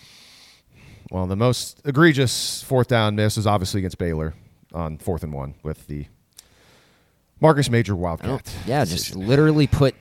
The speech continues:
Speaker 2: anyone else in there in that situation except for Marcus Major, and they probably would have picked it up. That is still just, that is,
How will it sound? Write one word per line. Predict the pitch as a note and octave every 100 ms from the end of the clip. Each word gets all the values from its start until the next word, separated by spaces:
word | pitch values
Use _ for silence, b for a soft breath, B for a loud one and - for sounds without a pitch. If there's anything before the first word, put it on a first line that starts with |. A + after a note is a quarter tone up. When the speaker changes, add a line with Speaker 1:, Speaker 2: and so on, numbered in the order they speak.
| -
Speaker 2:
anyone | D3 E3 E3
else | D#3+ C#3+ -
in | G#2+
there | G2 E2+
in | F#2
that | F#2
situation | - G2+ G2 E2 F#2+
except | F2 - A#2+ -
for | A#2
Marcus | A2 A2 A2
Major, | G2+ F#2 F2+
and | F2
they | F2+
probably | - A2 G2+ F#2+
would | F2+
have | F2
picked | F2 -
it | C2+
up. | - - _ _ _ _ _ _ _ _
That | A2 A#2+
is | A#2+
still | - B2 A#2
just, | G2 F#2+
that | B2+ C3+
is, | B2+ -